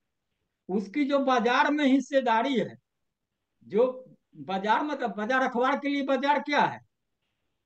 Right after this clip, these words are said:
विज्ञापन का बाजार, जहां से हम पैसा आवे, वो हिस्सेदारी बढ़ गई। क्योंकि हुआ कि भाई, ये अपना अखबार है, नहीं समझ रहे, यहाँ से निकल रहा है।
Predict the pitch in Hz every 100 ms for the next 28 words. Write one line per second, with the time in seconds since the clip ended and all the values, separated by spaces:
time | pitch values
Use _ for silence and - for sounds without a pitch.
0 | _ _ - 190 277 285 302 294 302 277
1 | 262 254 262 233 233 240 240 247 247 269
2 | 233 202 190 233 _ _ _ _ _ _
3 | _ _ - 269 285 294 - 311 285 285
4 | 302 269 269 220 160 120 - _ _ _
5 | _ _ _ _ _ _ _ _ 226 240
6 | 262 269 277 277 254 233 277 330 285 285
7 | 208 262 302 302 - 254 233 185 151 -
8 | _ _ _ _ _ _ 240 285 262 247
9 | 226 262 254 233 254 294 294 277 262 262
10 | 240 185 156 131 135 - 165